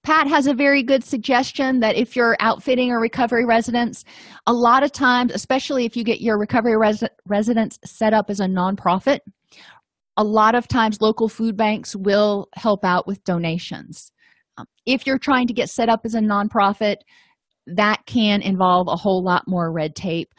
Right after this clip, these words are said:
but it can't hurt to ask. It can't hurt to communicate with some of the local churches who might be interested in supporting recovery. And the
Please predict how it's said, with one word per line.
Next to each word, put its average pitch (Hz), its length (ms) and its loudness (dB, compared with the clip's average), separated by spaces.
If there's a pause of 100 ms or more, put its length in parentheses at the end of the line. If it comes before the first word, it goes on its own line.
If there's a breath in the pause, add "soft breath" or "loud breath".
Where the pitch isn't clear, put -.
(220 loud breath)
but 302 80 0
it 226 120 -2
can't - 260 -6
hurt 240 220 -4
to - 140 -10
ask. 180 520 -8
It 196 140 -8
can't - 260 -2
hurt 226 380 -4
to 208 480 -6 (400 soft breath)
communicate 226 560 2
with 226 100 -6
some 226 160 0
of 233 80 0
the 220 80 0
local 226 260 0
churches 226 560 -4
who 214 200 -4
might 196 320 -4
be 190 420 -4 (480 soft breath)
interested 214 480 0
in 196 100 -2
supporting 196 480 -2
recovery. 185 680 -2
And 180 120 -2
the - 80 -10